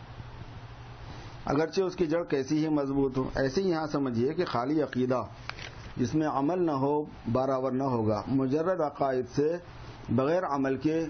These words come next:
वो फ़ायदा हासिल हो जाए, मगर कैफियत खुद मतलूब नहीं होती।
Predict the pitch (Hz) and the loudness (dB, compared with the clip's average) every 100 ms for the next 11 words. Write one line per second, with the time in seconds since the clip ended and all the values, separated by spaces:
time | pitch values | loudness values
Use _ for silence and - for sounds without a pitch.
0 | 131 135 160 147 135 143 143 131 123 131 | 0 0 2 0 0 0 0 0 0 2
1 | 120 120 123 127 151 - - - - - | 2 2 2 2 0 0 0 0 -2 -2
2 | - - - - - - 127 139 165 - | -2 -2 -2 -2 -2 0 0 2 0 2
3 | 131 135 139 143 160 170 - 170 160 135 | 2 2 2 2 0 -2 0 2 2 0
4 | 131 147 135 127 131 120 107 | 2 2 2 2 2 0 0